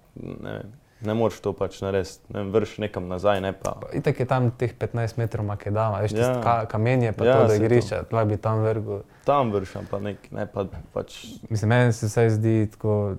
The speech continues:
Speaker 2: da je pač bilo ciljano, ne, ne,
Speaker 1: Saj
Speaker 2: ne
Speaker 1: pač
Speaker 2: prileti
Speaker 1: to so isto
Speaker 2: slučajno
Speaker 1: rekli
Speaker 2: tja
Speaker 1: po
Speaker 2: med
Speaker 1: videih,
Speaker 2: igralce,
Speaker 1: ki so
Speaker 2: ne.
Speaker 1: gledali, ne, kao ni bilo, pač, da je bilo ciljano.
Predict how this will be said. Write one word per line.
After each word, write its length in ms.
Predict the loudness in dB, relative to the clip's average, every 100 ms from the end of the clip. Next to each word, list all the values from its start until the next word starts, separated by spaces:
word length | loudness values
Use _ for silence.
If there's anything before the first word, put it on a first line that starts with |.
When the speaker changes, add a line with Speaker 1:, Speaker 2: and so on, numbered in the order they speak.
| -8
Speaker 2:
da 180 | -4 -2
je 60 |
pač 160 | 0 2
bilo 160 | 2
ciljano, 520 | 2 2 2 0 -4 -4
ne, 200 | -4 -4
ne, 380 | -2 -2 0
Speaker 1:
Saj 180 | 0 2
Speaker 2:
ne 80 | 4
Speaker 1:
pač 100 | 4
Speaker 2:
prileti 280 | 4 4 4
Speaker 1:
to 80 | 6
so 140 | 6
isto 160 | 4 6
Speaker 2:
slučajno 120 | 6
Speaker 1:
rekli 160 | 6 4
Speaker 2:
tja 120 | 2
Speaker 1:
po 60 |
Speaker 2:
med 140 | 2 2
Speaker 1:
videih, 140 | 4
Speaker 2:
igralce, 300 | 6 4 2 -2
Speaker 1:
ki 40 |
so 100 | -2
Speaker 2:
ne. 60 | 2
Speaker 1:
gledali, 340 | 2 2 0
ne, 160 | -4 -8 -16 -20 -20 -20 _ _ _ -10
kao 220 | 0 2
ni 100 | 2
bilo, 380 | 0 0 -2 -4 -14 -20 -20 _ -8
pač, 440 | -4 -4 -6 -16 -14
da 200 | -2 0
je 60 |
bilo 160 | 2 0
ciljano. 480 | 0 -2 -2 -8